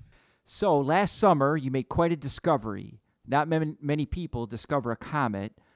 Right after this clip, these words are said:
let alone a whole galaxy. Can you tell us about what happened?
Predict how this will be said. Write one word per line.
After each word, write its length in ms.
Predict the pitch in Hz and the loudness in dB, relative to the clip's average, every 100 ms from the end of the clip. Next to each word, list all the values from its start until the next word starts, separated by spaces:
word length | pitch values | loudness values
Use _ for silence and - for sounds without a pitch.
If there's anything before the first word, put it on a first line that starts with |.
| _ - | _ -2
let 160 | 147 | 0
alone 220 | 160 151 | 2 2
a 60 | 120 | 0
whole 260 | 98 147 135 | 0 -2 -2
galaxy. 840 | 131 117 107 98 - - 87 - _ _ _ _ | -4 -4 -4 -8 -14 -14 -16 -18 _ _ _ _
Can 160 | - | -4
you 100 | 135 | -2
tell 200 | 123 165 | 2 2
us 120 | 160 - | 2 2
about 280 | 147 143 | 2 4
what 100 | 131 | 2
happened? 540 | 110 113 104 - - | 0 -2 -6 -12 -20